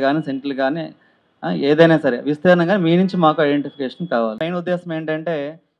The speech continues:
ఈ ల్యాండ్ ఏవైతే మన గవర్నమెంట్ ప్రాపర్టీస్ ఉంటాయో అవి, అవి కూడా అసెస్ చేసుకుని రెడీగా పెట్టుకుంటే ఒక యాప్ కూడా ఇస్తాడు, జియో ట్యా-, కోడ్స్ కూడా, నాలుగు వైపులా జియో ఫెన్సింగ్ కోడ్స్ అంటాం, మీకు తెలుసు. So ఆ జియో ఫెన్సింగ్ కోడ్స్ నాలుగు వైపులా దాన్ని ఫెన్సింగ్ చేసేసి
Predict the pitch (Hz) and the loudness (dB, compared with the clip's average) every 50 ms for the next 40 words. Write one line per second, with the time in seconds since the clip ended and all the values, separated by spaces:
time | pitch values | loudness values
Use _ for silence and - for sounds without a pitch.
0 | _ 139 139 139 143 156 180 202 185 170 156 160 175 175 175 175 170 165 147 151 | _ -10 -4 -2 -2 0 -2 -2 -2 -4 -2 -2 -2 -4 -4 -6 -8 -6 -6 -4
1 | 156 160 165 156 156 151 147 147 156 147 139 151 143 - 151 139 143 151 170 185 | -4 -4 -6 -6 -4 -4 -4 -4 -6 -8 -10 -12 -14 -14 -14 -12 -10 -8 -6 -6
2 | 156 143 151 156 151 143 143 147 175 175 175 170 170 185 190 165 151 160 170 - | -6 -6 -8 -8 -8 -8 -6 -4 -4 -2 -2 -2 0 0 0 0 -2 -4 -8 -12
3 | - - 180 156 - - - 160 156 156 - - 151 139 143 160 165 170 - 151 | -14 -12 -12 -12 -12 -10 -10 -10 -10 -10 -10 -10 -10 -8 -8 -8 -8 -8 -10 -10
4 | 143 135 135 139 147 139 127 190 233 294 _ _ _ _ _ _ - 135 131 147 | -12 -12 -14 -14 -14 -12 -12 -14 -14 -16 _ _ _ _ _ _ -16 -12 -8 -4
5 | 139 147 160 160 - 175 170 165 160 156 - - 156 156 185 226 - 147 156 160 | -2 -2 -2 -2 -4 -4 -4 -4 -6 -8 -10 -10 -10 -10 -10 -12 -12 -10 -8 -8
6 | 160 156 - 156 151 147 143 - - _ - 147 147 147 - - - 143 139 147 | -8 -6 -4 -4 -4 -4 -6 -8 -10 _ 0 0 0 0 -2 -6 -6 -6 -4 -4
7 | 214 269 - _ _ _ _ _ - 143 139 143 151 160 170 165 165 165 165 165 | -4 -6 -8 _ _ _ _ _ -6 -2 2 4 4 4 4 2 0 0 2 0
8 | 160 165 175 170 165 143 127 151 175 180 175 170 151 160 165 185 180 170 165 156 | 0 0 -2 -2 -4 -2 -2 -2 0 0 0 0 -4 -4 -4 -6 -6 -2 -2 -2
9 | 151 151 156 139 135 120 131 127 131 127 127 143 143 151 143 185 202 214 214 - | -2 -2 -4 -6 -8 -8 -8 -8 -10 -10 -10 -10 -10 -10 -12 -12 -14 -14 -14 -18
10 | _ _ _ _ _ _ _ - 147 143 143 139 131 147 165 185 175 175 165 156 | _ _ _ _ _ _ _ -2 0 0 0 0 0 -2 -2 -2 -2 -2 -4 -6
11 | 170 170 160 156 156 151 147 147 147 143 143 147 156 156 160 156 156 156 160 160 | -6 -8 -6 -2 -2 -2 -2 -4 -6 -4 -2 -2 0 0 -2 -2 -2 -2 0 0
12 | 156 147 135 127 - _ _ _ _ _ - 143 143 139 151 151 151 - 170 170 | 0 0 0 -2 -6 _ _ _ _ _ -8 -8 -6 -6 -6 -8 -6 -8 -8 -6
13 | 160 160 156 147 160 156 151 156 170 | -4 -4 -4 -4 -4 -6 -6 -6 -6